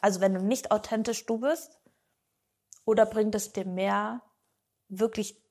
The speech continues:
du zu sein, authentisch du zu sein und dieses Big Thinking zu haben und meinetwegen viel disziplinierter zu sein als alle aus deinem Umfeld und meinetwegen lieber zu arbeiten und so weiter, wenn es jetzt gerade, wenn du das jetzt gerade fühlst und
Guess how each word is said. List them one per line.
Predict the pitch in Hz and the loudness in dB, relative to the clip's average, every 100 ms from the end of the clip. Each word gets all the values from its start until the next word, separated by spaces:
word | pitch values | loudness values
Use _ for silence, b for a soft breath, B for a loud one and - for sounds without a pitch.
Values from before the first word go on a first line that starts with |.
| _ | _
du | - 233 | -6 -4
zu | 247 - | -4 -8
sein, | 233 233 226 226 | -2 2 2 2
authentisch | - 196 208 196 196 - | -2 -2 -2 -4 -6 -8
du | - 240 | -4 -4
zu | - 202 | -4 -2
sein | 208 240 | 0 0
und | 226 233 | -2 -8
dieses | 202 190 196 | -8 -8 -8
Big | - - 196 - | -8 -2 -2 -4
Thinking | - 196 185 180 180 | -8 -6 -4 -4 -4
zu | 180 196 175 | -4 -4 -2
haben | 175 185 | -2 -4
und | - 190 | -6 -4
meinetwegen | 202 202 220 - 220 220 220 | -2 0 -2 -2 0 2 0
viel | 214 214 | 0 -2
disziplinierter | 196 - - - 220 196 202 202 202 | -2 -8 -10 -2 0 2 2 0 -2
zu | 196 | -4
sein | 190 190 | -2 -4
als | 190 190 b b b b b - | -4 -12 b b b b b -6
alle | 196 208 - | 0 2 0
aus | 196 | -2
deinem | - 185 | -4 -4
Umfeld | 196 202 202 226 220 | -2 -4 -2 0 0
und | 196 185 | -2 -2
meinetwegen | 190 214 240 - 220 202 202 202 | 0 0 -2 0 0 2 0 -4
lieber | 202 202 196 214 | -4 -2 0 0
zu | - - | -2 -2
arbeiten | 196 185 190 - 202 | 0 0 -2 -4 -6
und | |
so | 190 226 | -6 -4
weiter, | 190 185 196 | -4 -4 -4
wenn | 190 | -4
es | 185 - | -4 -6
jetzt | 214 208 - | -6 -6 -4
gerade, | 180 190 185 | -2 0 0
wenn | 180 | -2
du | 190 | -2
das | 190 190 | -4 -6
jetzt | 220 - | -6 -4
gerade | 196 202 | 0 0
fühlst | 202 - 214 277 - - _ _ _ _ _ _ _ _ _ _ _ | -2 -2 0 0 -4 -18 _ _ _ _ _ _ _ _ _ _ _
und | - 208 202 196 | 0 2 4 0